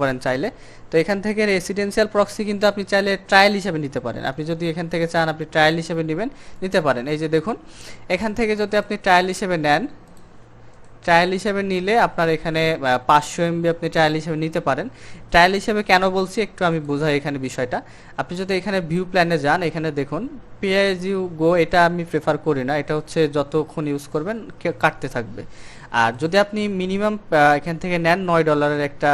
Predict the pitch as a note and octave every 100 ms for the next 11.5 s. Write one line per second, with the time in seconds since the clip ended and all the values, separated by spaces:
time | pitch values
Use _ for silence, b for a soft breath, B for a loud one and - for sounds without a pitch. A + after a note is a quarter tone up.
0 | C#3 A2+ B2 A#2+ B2+ C#3 C#3 D3 C#3+ D3
1 | C#3+ D3 D#3 D3 C#3 F#3+ C4+ B B B
2 | D#3+ G3 A#3 A#3 A3 G3+ F#3+ F#3+ F#3+ D4+
3 | E3+ D3 C#3+ C#3+ D3 G#3 F#3 F3 F3+ F3+
4 | E3+ G#3 G#3+ F3 D3+ C3+ B2 - - A2+
5 | A2 A2 A#2 A2 B B B - D#3+ F#3+
6 | G3+ G#3+ G3+ G#3 G#3 - - - - -
7 | - - - - - - F3+ F#3 G3+ F3
8 | E3+ D#3+ D#3 D3 C3+ F#3+ D3 D3 D#3 D#3+
9 | E3 D#3+ D#3+ E3 D#3+ D#3 D3+ D3 C#3+ C#3
10 | C#3+ F3 A3+ G#3+ E3+ E3+ E3 D#3+ F3 F#3
11 | D3 - D3+ D3 F3+